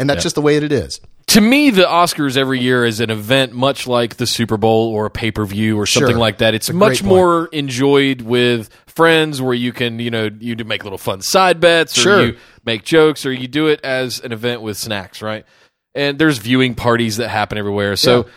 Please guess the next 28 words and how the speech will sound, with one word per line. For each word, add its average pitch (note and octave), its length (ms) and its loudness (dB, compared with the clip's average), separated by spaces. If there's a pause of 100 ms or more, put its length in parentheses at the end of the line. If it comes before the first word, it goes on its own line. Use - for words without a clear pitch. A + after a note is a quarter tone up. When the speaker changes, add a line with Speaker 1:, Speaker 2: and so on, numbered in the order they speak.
(280)
Speaker 1:
Yeah. E3+ 180 2
Speaker 2:
um, E3 120 -4
I F3 80 0
think C4 260 -2
the C4 100 -2
thing G3 300 0
that D3 220 0 (160)
has D3+ 220 -2
this, D3+ 200 0
where D#3 280 2
this D3+ 220 0
has C#3 120 -4
turned D3+ 220 -4
into C3+ 160 0
an A#2+ 60 0
event A#2+ 380 -2
is C#3+ 400 2
a B2+ 80 -6
social C#3+ 460 2
gathering G2+ 500 -4
of G2 120 -8
sorts, G2 400 -4
right? A2+ 240 0
And A2+ 100 -6
where A#2 140 -2
we A#2 100 0
watch A#2 320 2
and A2 160 -6